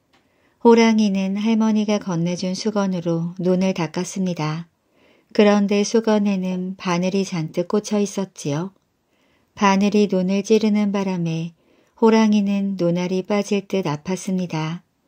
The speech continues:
그제야 호랑이는 할머니에게 속은 것을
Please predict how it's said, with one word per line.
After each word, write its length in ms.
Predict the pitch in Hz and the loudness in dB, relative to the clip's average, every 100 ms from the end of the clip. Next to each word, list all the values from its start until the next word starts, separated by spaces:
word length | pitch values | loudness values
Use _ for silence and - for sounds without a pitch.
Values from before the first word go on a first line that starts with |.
| _ _ _ _ | _ _ _ _
그제야 520 | - 208 214 208 208 214 | 4 4 4 2 2 2
호랑이는 720 | 220 220 208 190 175 175 185 - _ _ | 2 2 0 -2 -4 -4 -8 -12 _ _
할머니에게 840 | - 226 226 220 214 214 208 208 | 0 4 4 4 2 2 2 0
속은 380 | 208 226 226 208 | 2 0 2 0
것을 600 | 202 190 185 180 185 196 | 0 -2 -4 -4 -6 -8